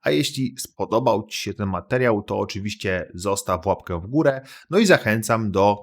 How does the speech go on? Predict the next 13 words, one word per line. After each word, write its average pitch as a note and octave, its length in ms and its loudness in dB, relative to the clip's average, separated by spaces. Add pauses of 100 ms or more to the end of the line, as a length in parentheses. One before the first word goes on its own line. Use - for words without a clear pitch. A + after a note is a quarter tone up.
kliknięcia G#2 800 0 (120)
przycisku A2 580 -6
subskrypcji, C#3 840 -2 (300)
bo G#2 120 0
do G#2 120 0
wyznaczonego A2 1000 0
celu A2 460 0
w - 120 -18
postaci G#2 580 -2
dziesięciu G2+ 380 -4
tysięcy G#2 480 -6
stałych G2+ 420 0
widzów B2+ 300 0